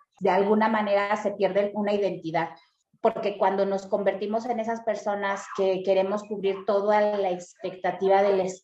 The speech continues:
del exterior, pero no tenemos una propia, resulta que, que, que perdemos el sentido de vida, te-, perdemos el sentido de pertenencia. Entonces, qué importante hacernos nuestras propias expectativas de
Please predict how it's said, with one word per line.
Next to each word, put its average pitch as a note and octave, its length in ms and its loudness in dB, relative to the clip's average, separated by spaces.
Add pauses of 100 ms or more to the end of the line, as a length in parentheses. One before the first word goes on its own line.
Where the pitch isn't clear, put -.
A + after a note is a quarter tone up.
del F3 220 0
exterior, F#3+ 520 2
pero G#3 120 2
no G3+ 140 0
tenemos G#3 420 -2
una G#3 280 -4
propia, G#3 500 0 (720)
resulta G#3 640 0
que, G3 840 -2
que, F3 480 -4
que E3+ 100 -10
perdemos F3+ 500 -4
el G#3 160 -4
sentido E3 400 -2
de D3+ 140 0
vida, F#3+ 360 0
te-, E3+ 140 -4
perdemos F#3 460 0
el G3+ 100 0
sentido F#3 260 0
de F#3+ 80 -2
pertenencia. E3 880 -4 (1040)
Entonces, F#3 600 0
qué G3+ 140 2
importante A3 920 0
hacernos G3+ 460 -4
nuestras F3+ 420 -6
propias G#3+ 360 0
expectativas G#3 1000 -2 (760)
de F3 1200 2